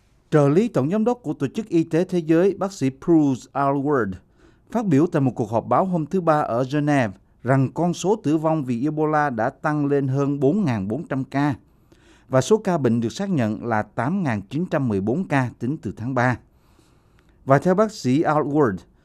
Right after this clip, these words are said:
số ca lây nhiễm Ebola có thể lên đến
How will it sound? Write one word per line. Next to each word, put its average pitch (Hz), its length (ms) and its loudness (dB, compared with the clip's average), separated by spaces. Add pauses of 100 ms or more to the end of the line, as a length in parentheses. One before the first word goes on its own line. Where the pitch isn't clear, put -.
(240)
số 226 140 2
ca 208 160 2
lây 185 160 4
nhiễm 151 220 2
Ebola 170 500 2
có 190 140 -4
thể 143 180 0
lên 160 240 2
đến 175 200 2